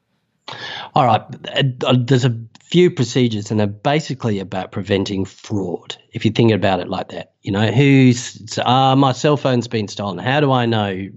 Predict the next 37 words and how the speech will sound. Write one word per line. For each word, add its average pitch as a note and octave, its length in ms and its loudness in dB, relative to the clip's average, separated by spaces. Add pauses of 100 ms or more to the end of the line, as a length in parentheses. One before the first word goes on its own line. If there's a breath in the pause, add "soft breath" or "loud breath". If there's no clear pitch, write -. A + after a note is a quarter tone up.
(220)
yeah, F#2+ 340 -4
that's G2+ 420 -6 (220)
true?" D#2 340 -4 (540 loud breath)
So B2 220 2
we B2+ 80 6
need C3 180 4
a A2+ 60 2
couple A2+ 320 -8
of - 80 -16
things. F2 340 -12
One B2+ 240 2
is G#2+ 300 -2 (240 soft breath)
proof D#3 420 2
that B2 140 -6
you A2+ 200 0
owned A2+ 300 4
it A2 120 -4
in G2 160 -4
the G2 60 -4
first G2 380 -6
place, - 480 -10 (400 loud breath)
and B2 160 6
then A#2 180 2
proof A#2 480 0
that G#2+ 120 -4
it - 80 -8
was A2 160 -6
actually G2 300 -8
stolen G2 580 0
or F#2 240 2
lost. - 500 -4 (360 loud breath)
So - 120 0
what C#3 180 6
we're C#3 120 2
gonna A2+ 240 2
need G#2 260 2
is, G#2 400 -4